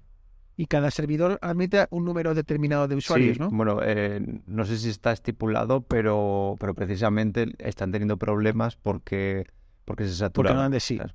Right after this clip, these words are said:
Speaker 2: Porque la gente tenía servidores
Speaker 1: O sea,
Speaker 2: pequeñitos con
Speaker 1: entiendo.
Speaker 2: pocos usuarios y, y al final se les saturaba.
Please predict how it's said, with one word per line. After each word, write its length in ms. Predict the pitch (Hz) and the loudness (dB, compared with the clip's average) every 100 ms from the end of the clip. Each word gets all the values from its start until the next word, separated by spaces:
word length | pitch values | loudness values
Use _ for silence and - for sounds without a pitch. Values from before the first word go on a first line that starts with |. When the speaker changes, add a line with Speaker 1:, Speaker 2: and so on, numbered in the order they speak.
| - | -8
Speaker 2:
Porque 180 | 92 | -2
la 100 | 95 | -2
gente 260 | 90 95 92 | 0 -2 -2
tenía 280 | 82 98 95 | -2 -2 -2
servidores 440 | 95 95 98 90 | -2 -2 -2 -2
Speaker 1:
O 60 | - | -4
sea, 60 | |
Speaker 2:
pequeñitos 400 | - 95 95 104 | -2 -2 -2 -2
con 60 | 113 | 0
Speaker 1:
entiendo. 240 | 110 98 | 2 2
Speaker 2:
pocos 200 | 90 95 | 0 -4
usuarios 480 | 87 104 95 101 - | -2 0 0 0 -2
y, 240 | 101 95 - - - - - - - | -2 -4 -8 -20 -20 -20 -20 -20 -12
y 60 | - | -8
al 60 | |
final 200 | 87 95 | -2 -2
se 100 | 87 | -2
les 100 | - | -6
saturaba. 360 | 92 - - - | -6 -6 -10 -14